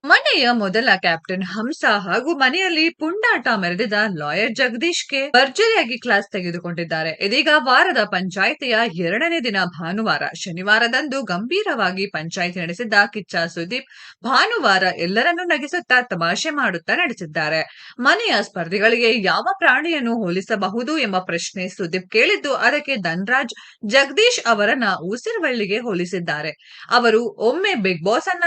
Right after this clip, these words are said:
ಖರೀದಿಸುತ್ತೇನೆ" ಎನ್ನುತ್ತಾರೆ, ಅದೇ ಅಂಗಡಿಯಲ್ಲಿ ಸಿಗುವ ಒಳ ಉಡುಪ ಖರೀದಿ ಮಾಡಲು ಎಂದಿದ್ದಾರೆ. ಧನ್ರಾಜ್ ಕಾಮಿಡಿಗೆ ಎಲ್ಲರೂ ನಕ್ಕಿದ್ದಾರೆ, ಲಾಯರ್ ಜಗದೀಶ್ ಸಹ ನಕ್ಕಿದ್ದಾರೆ. ಸ್ನೇಹಿತರೆ, ಭಾನುವಾರದ ಎಪಿಸೋಡ್ ಹೇಗಿತ್ತು ಅನ್ನೋದನ್ನ ಕಾಮೆಂಟ್ ಬಾಕ್ಸ್ ಅಲ್ಲಿ ಕಾಮೆಂಟ್ ಮಾಡಿ.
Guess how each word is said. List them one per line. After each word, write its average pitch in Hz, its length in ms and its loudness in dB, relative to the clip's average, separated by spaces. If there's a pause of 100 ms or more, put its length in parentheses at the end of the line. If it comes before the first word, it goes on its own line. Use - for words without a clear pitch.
(120)
ಖರೀದಿಸುತ್ತೇನೆ" 302 680 -2
ಎನ್ನುತ್ತಾರೆ, 180 640 -2
ಅದೇ 185 340 0
ಅಂಗಡಿಯಲ್ಲಿ 339 580 2
ಸಿಗುವ 247 460 0
ಒಳ 165 180 0 (120)
ಉಡುಪ 170 280 -2 (220)
ಖರೀದಿ 185 340 -4
ಮಾಡಲು 165 400 -2
ಎಂದಿದ್ದಾರೆ. 156 680 -2
ಧನ್ರಾಜ್ 147 460 -2
ಕಾಮಿಡಿಗೆ 349 460 2
ಎಲ್ಲರೂ 294 460 -2
ನಕ್ಕಿದ್ದಾರೆ, 165 680 -4 (320)
ಲಾಯರ್ 247 440 6
ಜಗದೀಶ್ 170 420 -4
ಸಹ 220 240 -6 (180)
ನಕ್ಕಿದ್ದಾರೆ. 156 920 -4
ಸ್ನೇಹಿತರೆ, 233 460 -2
ಭಾನುವಾರದ 339 680 6
ಎಪಿಸೋಡ್ 214 460 0
ಹೇಗಿತ್ತು 185 440 -2
ಅನ್ನೋದನ್ನ 240 320 -2 (160)
ಕಾಮೆಂಟ್ 190 320 -4
ಬಾಕ್ಸ್ 185 280 -6
ಅಲ್ಲಿ 180 220 -4
ಕಾಮೆಂಟ್ 151 400 -10
ಮಾಡಿ. 135 260 -12